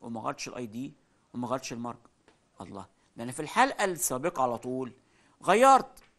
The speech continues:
في البدايه كتبت اكس وواي، وانا بكتب اكس بكام واي بكام، لا غيرتهم، قلت اكس بتساوي ايه وقلت، قلت ايه بتساوي عشرين، غيرت واي بتساوي بي وقلت بي بتساوي تلاتين.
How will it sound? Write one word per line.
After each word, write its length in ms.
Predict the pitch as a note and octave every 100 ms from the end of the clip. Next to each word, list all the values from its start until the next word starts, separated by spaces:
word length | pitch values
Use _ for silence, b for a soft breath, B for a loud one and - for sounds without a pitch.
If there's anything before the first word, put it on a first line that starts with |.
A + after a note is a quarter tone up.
| _
في 140 | - G3+
البدايه 600 | G3+ A3+ B3+ C4 C4 -
كتبت 360 | - F#3+ G3 F3
اكس 280 | F3 F3 D#3
وواي، 320 | C#3+ C3+ C#3 b b b
وانا 280 | G3 C4+ C4+
بكتب 360 | C4+ - G#3+ - F#3+
اكس 180 | -
بكام 300 | F3 - F3+
واي 160 | E3+ F#3+
بكام، 440 | F#3+ F3 G3+ C#4 C4+
لا 320 | D#3+ E3+ E3
غيرتهم، 600 | C3+ D3+ D3 A3+ B3+ - b b b b
قلت 240 | F3+ F#3 D#3+
اكس 260 | G#3 F3+
بتساوي 380 | D#3+ - F3 F3
ايه 280 | F#3+ A#3+ -
وقلت، 380 | F#3 F#3+ F#3+ G3
قلت 300 | G#3+ G#3 F3
ايه 260 | - G#3
بتساوي 380 | G3 - F3 D#3
عشرين، 320 | C3 - A2 _ b b b b
غيرت 600 | A#2+ C3 D3+ F3 E3+ - _ -
واي 360 | D3 F3+ F#3+
بتساوي 400 | D3+ D#3 F3+ F3+
بي 220 | F3+ A3+ C4
وقلت 420 | E3+ F#3+ F#3 F#3
بي 260 | F3+ A#3+
بتساوي 360 | G3+ - F#3 F3+
تلاتين. 460 | F3 D3+ - C3+